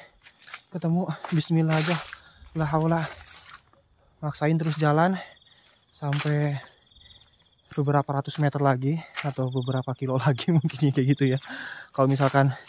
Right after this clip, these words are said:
nggak ketemu juga, ya udah mendingan balik lagi aja, balik kanan. Mana udah mau hujan lagi ya? Dari tadi tuh kedengaran suara gemuruh petir.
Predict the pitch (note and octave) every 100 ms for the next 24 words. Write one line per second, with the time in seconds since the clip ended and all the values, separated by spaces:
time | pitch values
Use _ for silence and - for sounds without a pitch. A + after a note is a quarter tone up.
0 | - _ - - - C#3 C#3 C#3 C3+ C3
1 | C3+ E3 C#3+ D3 D#3 - D3 C#3+ D3+ C#3+
2 | _ _ _ _ - C3 C3+ C3+ C3 C3
3 | C3+ C3 B2+ - B2 A#2+ A#2 - _ _
4 | - - - B2+ B2 B2 B2 B2 C3 E3
5 | F#3 F#3+ G3 F#3+ E3 - - - - -
6 | - - - - B2+ C3+ C3+ C#3+ C#3 A#2+
7 | - - - - - - - - B2+ B2+
8 | B2+ C3+ C3 B2+ B2 B2+ B2 - - -
9 | - - - - - - C3 C3 C3+ B2
10 | - - - - - - C3